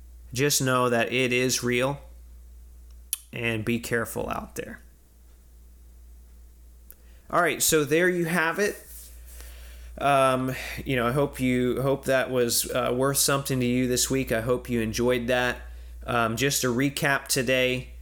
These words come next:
recap what I talked about. Zion Mania is already crazy. We've seen crash servers. We've seen cards shilled to the moon.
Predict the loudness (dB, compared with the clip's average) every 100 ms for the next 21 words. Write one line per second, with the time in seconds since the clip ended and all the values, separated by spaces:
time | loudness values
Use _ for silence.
0 | -16 -16 -14 -10 -4 -2 0 0 0 0
1 | 0 0 0 0 0 0 2 2 2 2
2 | 2 2 2 2 2 4 4 4 0 0
3 | 0 2 2 2 0 0 0 0 0 0
4 | 0 2 2 2 2 0 -2 -4 -4 0
5 | 0 -2 0 0 0 0 0 0 -2 -2
6 | 0 0 0 -4